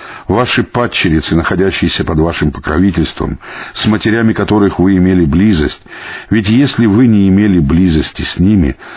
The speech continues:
то на вас не будет греха. А также жены ваших сыновей, которые произошли из ваших поясниц.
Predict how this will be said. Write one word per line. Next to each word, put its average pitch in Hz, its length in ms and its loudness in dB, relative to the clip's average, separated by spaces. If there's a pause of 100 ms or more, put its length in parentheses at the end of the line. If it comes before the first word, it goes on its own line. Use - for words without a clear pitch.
(140)
то 104 120 -2
на 104 140 2
вас 101 260 -2
не 90 120 2
будет 71 320 0
греха. - 540 -8 (720)
А 104 120 0
также 131 460 2
жены 127 460 2
ваших 117 460 0
сыновей, 95 720 0 (360)
которые 120 420 0
произошли 98 600 2
из 87 280 0
ваших 80 520 -2
поясниц. - 840 -4